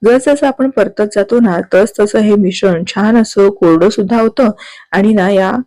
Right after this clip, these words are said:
शिऱ्याला छान असं तूप सुटायला लागतं. आता आपलं हे शिरा बनवून तयार झालेला आहे. मी इथे थोडेसे काजू आणि बदामाचे काप तुपावर आधीच परतून घेतले होते ते घातलेले आहेत आणि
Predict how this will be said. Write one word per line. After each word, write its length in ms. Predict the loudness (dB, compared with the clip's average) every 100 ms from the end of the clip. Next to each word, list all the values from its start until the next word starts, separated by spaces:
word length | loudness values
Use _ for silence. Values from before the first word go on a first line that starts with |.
| -12 -20 -20 _ _ _ _ _ _ _
शिऱ्याला 520 | -2 0 2 2 0 0 -2
छान 200 | -2 -2
असं 220 | -2 -2 -2
तूप 180 | -2 -2
सुटायला 340 | -2 0 0 0
लागतं. 300 | -4 -8 -18 -18 _ _ _ -6
आता 220 | -2 -2
आपलं 220 | -2 0
हे 180 | 2 0
शिरा 320 | 0 0 2
बनवून 340 | 2 2 0 0
तयार 240 | 0 0
झालेला 360 | 0 0 2 2
आहे. 220 | 0 -2 -4 _ _ _
मी 80 | -2
इथे 220 | 2 0 0
थोडेसे 460 | 2 2 2 2 0
काजू 380 | 0 -2 0 0
आणि 140 | 0
बदामाचे 560 | 0 -2 -2 -2 -2 -4
काप 280 | -2 -4 -4 -12 -20 _
तुपावर 420 | -4 -2 0 2
आधीच 440 | 0 0 0 -2 -2
परतून 440 | -2 -2 0 0
घेतले 260 | 2 2 0
होते 200 | 2 0
ते 200 | 2 2
घातलेले 480 | 0 -4 -2 0 2
आहेत 240 | 2 0 -2 _ -20 _ _ -20 -4
आणि 160 | 0